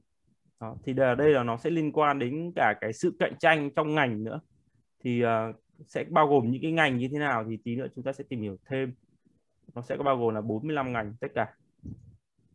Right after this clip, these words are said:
Ok. Và anh check một từ khác,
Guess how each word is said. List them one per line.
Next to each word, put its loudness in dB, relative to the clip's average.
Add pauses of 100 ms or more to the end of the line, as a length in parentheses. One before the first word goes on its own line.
(720)
Ok. -10 (720)
Và 4
anh 2
check 0
một 0
từ 0
khác, 4